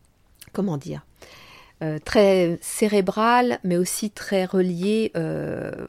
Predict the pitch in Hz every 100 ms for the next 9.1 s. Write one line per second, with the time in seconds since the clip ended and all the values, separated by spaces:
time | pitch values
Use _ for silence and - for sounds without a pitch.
0 | - 156 170 196 185 156 160 165 190 -
1 | 208 - 180 175 - 175 220 175 - 160
2 | 160 - 220 - 202 180 165 160 196 -
3 | 208 196 190 190 - 214 190 156 165 165
4 | 220 240 202 185 170 170 165 - 269 -
5 | - - - - - - - 208 240 -
6 | - 170 165 196 214 180 - 175 165 226
7 | 262 170 165 160 165 180 214 196 180 -
8 | 254 - 208 196 185 - - 214 - 160
9 | 156